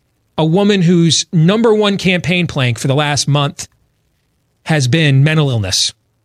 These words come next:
Everything's trans. She's Bjork with, with music. "Everything's, everything's trans. Trans is all." I, I mean, the whole thing.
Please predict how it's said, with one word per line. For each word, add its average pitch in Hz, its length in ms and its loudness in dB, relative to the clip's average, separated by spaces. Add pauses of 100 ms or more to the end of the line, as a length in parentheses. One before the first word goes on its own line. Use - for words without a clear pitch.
(500)
Everything's 175 440 0
trans. 131 640 -2
She's 180 240 -2
Bjork 190 400 0
with, 180 240 -4 (240)
with 160 100 0
music. 170 300 0
"Everything's, 381 480 0 (140)
everything's 226 400 -2
trans. 302 480 0
Trans 196 340 -2
is 180 100 0
all." 185 460 0 (180)
I, - 140 -2
I 196 80 0
mean, 214 160 0
the 185 120 2
whole 214 280 2
thing. 220 320 -2